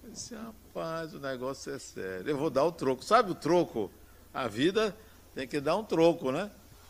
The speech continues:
E no caso do, do, do prefeito daquela cidade, foi meu neto que deu troco. Quando ela disse assim, e eu queria que ela perguntasse,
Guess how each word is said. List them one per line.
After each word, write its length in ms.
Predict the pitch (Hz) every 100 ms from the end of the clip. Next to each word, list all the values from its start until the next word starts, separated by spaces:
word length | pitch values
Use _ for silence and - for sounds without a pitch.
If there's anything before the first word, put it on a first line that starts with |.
| - -
E 60 | 123
no 160 | 147
caso 420 | 139 135 135 117
do, 240 | 120 117 113
do, 300 | 107 104 95
do 140 | 95
prefeito 480 | 95 143 139 135 120
daquela 340 | 117 117 120
cidade, 460 | 127 185 165 180 180
foi 100 | 196
meu 220 | 185 202
neto 340 | 160 139 151 -
que 80 |
deu 160 | 170 214
troco. 360 | 190 151 143 -
Quando 180 | 240 269
ela 160 | 254 202
disse 220 | 180 151
assim, 240 | 160 180 - - 202 - -
e 120 | 185
eu 80 | 226
queria 300 | 214 226 208
que 80 | 220
ela 140 | 214
perguntasse, 1040 | 208 226 202 185 226 - 160 165 - 202